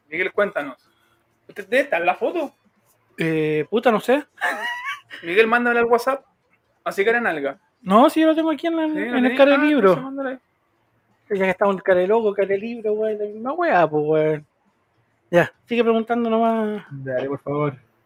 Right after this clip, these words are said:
Speaker 1: Entonces, la última vez que fuiste a un festival de por sí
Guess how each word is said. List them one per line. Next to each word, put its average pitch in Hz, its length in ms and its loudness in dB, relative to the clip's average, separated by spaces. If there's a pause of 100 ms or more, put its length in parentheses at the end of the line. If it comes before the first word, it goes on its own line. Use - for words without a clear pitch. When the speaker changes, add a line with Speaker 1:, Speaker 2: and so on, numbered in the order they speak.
(220)
Speaker 1:
Entonces, 175 440 -4
la 180 80 -2
última 208 180 -4
vez 202 40 -12
que - 40 -20
fuiste 214 340 -4
a 170 80 -6
un 190 160 -6
festival 175 680 -4
de 208 100 2
por 185 140 -4
sí 220 400 -12